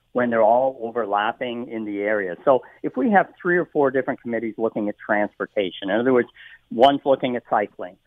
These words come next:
one's looking at, at transportation from the point of view of all transportation, one's looking at the environment,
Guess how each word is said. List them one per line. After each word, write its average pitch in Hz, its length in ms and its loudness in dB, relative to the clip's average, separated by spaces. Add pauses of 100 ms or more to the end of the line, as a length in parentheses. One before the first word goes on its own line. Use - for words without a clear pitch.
(220)
one's 139 300 2
looking 131 420 0
at, 120 300 0
at 113 300 0
transportation 120 920 -4
from 107 200 -2
the 107 80 -4
point 113 260 -2
of 104 60 -6
view 110 220 0
of 110 100 -10 (140)
all 127 300 4
transportation, 98 680 -10
one's 147 220 4
looking 156 360 2
at 147 140 -6
the 127 100 0
environment, 104 600 -2